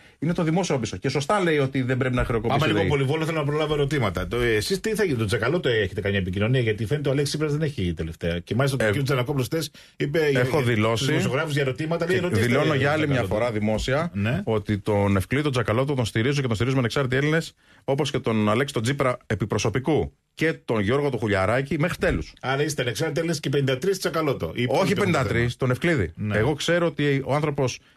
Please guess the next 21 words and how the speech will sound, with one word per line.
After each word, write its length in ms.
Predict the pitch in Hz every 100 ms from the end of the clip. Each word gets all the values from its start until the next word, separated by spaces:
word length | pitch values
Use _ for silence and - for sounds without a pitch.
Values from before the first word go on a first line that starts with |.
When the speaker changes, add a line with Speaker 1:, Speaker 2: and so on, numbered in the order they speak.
| _
Speaker 1:
και 180 | - 151
λόγω 240 | 143 165 160
αριστερών 300 | 139 160 156
καταβολών, 340 | 147 139 147
αλλά 120 | 139
ξέρει 260 | 110 160 160
οικονομικά 560 | 151 135 117 117 151 147
και 120 | 143
παλεύει 360 | 131 127 156 170
για 100 | 170
το 60 |
καλύτερο. 540 | 151 156 156 101 80 - _ _
Είμαι, 280 | 135 160 185
είμαι 220 | 143 175 190
πεπισμένος 380 | 175 175 190
γιατί 340 | 170 175 226 294
έχω 180 | 220 220
μιλήσει, 240 | 214 127
ξέρω 260 | - 208 127
τι 80 | 101
κάνει. 220 | 76